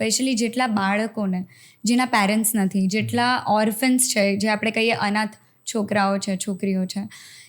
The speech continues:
Speaker 1: એ લોકોને જો હું એજ્યુકેટ કરી શકું મારા મ્યુઝિકની અર્નિંગમાંથી, તો એ definitely મારું ડ્રીમ છે. અને એ ખાલી ડ્રીમ નથી, અ,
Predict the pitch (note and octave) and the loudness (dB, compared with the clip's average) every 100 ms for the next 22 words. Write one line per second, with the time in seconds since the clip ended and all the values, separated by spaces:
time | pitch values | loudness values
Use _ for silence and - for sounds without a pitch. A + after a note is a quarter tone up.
0 | _ A#3 B3+ C4 D4 D4 C4+ C4+ C#4 G#3+ | _ 2 2 2 2 2 2 2 2 2
1 | G3+ A#3+ A#3+ B3 A#3 A3+ G#3 G#3 G3 F#3 | 2 2 2 0 0 -2 0 -2 -2 -4
2 | F#3 F#3 - _ _ G#3 G#3 A3 A3+ A3+ | -4 -4 -8 _ _ 2 4 4 4 4
3 | A3 A#3+ B3 A#3 G3+ G#3 A3 A3 G3 F#3 | 2 0 0 0 0 0 0 0 0 -2
4 | G3 F#3 - - - _ - - B2+ - | -2 -6 -8 -16 -20 _ -20 -10 -6 0
5 | A#3 A#3 G#3 C4 C4 B3+ A#3 A#3+ G#3 A3+ | 2 2 2 0 2 0 0 0 2 0
6 | A3+ B3 C#4 C4+ A#3 B3+ B3+ B3+ C4 G#3+ | 0 0 0 2 2 0 0 0 2 0
7 | A3+ A#3 B3+ A3+ A#3+ B3+ - - - _ | 0 0 0 -2 -2 -4 -8 -20 -20 _